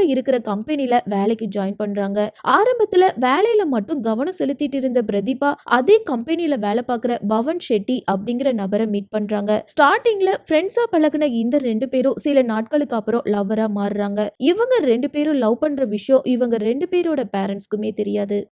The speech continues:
So, பிரதீபா என்ன சொல்றாங்கன்னா, "நம்மளால இந்த காதலை பல நாட்களா ரகசியமா வச்சிருக்க முடியாது. So, நம்மளோட இந்த காதலை நம்மளோட பேரண்ட்ஸ் கிட்ட சொல்லிருவோன்னு" அவங்களுக்குள்ளேயே மீட்டிங் போட்டு பேசியிருக்காங்க.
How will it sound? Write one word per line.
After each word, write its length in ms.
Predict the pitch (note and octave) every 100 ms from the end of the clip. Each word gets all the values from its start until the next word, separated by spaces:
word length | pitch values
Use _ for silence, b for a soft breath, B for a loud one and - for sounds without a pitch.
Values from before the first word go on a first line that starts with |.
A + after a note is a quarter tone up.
| _
So, 240 | - F4 E4 C4+
பிரதீபா 420 | C#4 G4 A#4 F#4
என்ன 240 | B3+ B3 E4
சொல்றாங்கன்னா, 600 | C4+ C4 D4 C#4+ C4 C#4+ -
"நம்மளால 480 | A3+ B3+ F4+ F#4 F#4+
இந்த 280 | F4+ C#4 B3+
காதலை 460 | B3+ A3+ A3+ C4 B3
பல 340 | - A3+ C#4 E4
நாட்களா 420 | C4+ G#3 B3 B3 G#3+
ரகசியமா 600 | G3 G#3+ A3 B3 A#3 A3
வச்சிருக்க 360 | A3 G#3+ A3 A3+
முடியாது. 520 | A3 G#3+ G#3+ A3 - -
So, 280 | F#4 G#4 -
நம்மளோட 460 | C4 D4+ A4+ A#4 G#4+
இந்த 280 | C4+ B3 D#4+
காதலை 460 | F#4 B3 A#3+ C4 C4+
நம்மளோட 460 | C4 D4 G4 A4 G4+ C4
பேரண்ட்ஸ் 340 | B3+ F4 G#4+
கிட்ட 260 | - F4+ E4 -
சொல்லிருவோன்னு" 580 | A3+ A#3+ C4 A#3+ A#3+ B3 G3
அவங்களுக்குள்ளேயே 800 | A3 D#4 F4+ E4 C#4 A3+ G#3+ B3+
மீட்டிங் 420 | A3+ B3+ C#4+ B3+
போட்டு 260 | G#3+ G3 G#3+
பேசியிருக்காங்க. 680 | G#3+ G#3 G#3+ G#3 G3+ G#3+